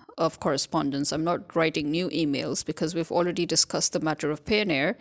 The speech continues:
So now I'm sort of following up on this, telling them that now Payoneer has created this new dilemma for me, which is, you know, th-, making me think that I probably will need to just close down Payoneer altogether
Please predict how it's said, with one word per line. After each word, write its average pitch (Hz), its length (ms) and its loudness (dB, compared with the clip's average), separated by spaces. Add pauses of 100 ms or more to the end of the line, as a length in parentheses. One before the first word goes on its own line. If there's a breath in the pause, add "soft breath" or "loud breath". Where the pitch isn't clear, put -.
(300 loud breath)
So - 160 4
now 175 240 4
I'm 165 280 0
sort 175 280 4
of 160 120 -4
following 175 520 2
up 151 200 -2
on 156 280 2
this, 143 340 4
telling 156 300 2
them 156 180 0
that 147 140 -2
now 147 200 0
Payoneer 151 440 0
has 147 340 4
created 143 520 -2
this - 220 2
new 151 680 2
dilemma 147 400 -2
for 143 180 -4
me, 135 320 -4 (380 loud breath)
which 165 180 0
is, 147 320 2
you 156 80 0
know, 131 140 -2
th-, - 180 -4
making 165 380 0
me 151 100 2
think 147 280 -2
that 131 120 0
I 135 80 2
probably 151 540 0
will 151 180 -2
need 147 220 -2
to 156 100 -2
just - 280 0
close 165 300 2
down 143 240 -2
Payoneer 143 340 -2
altogether 151 760 0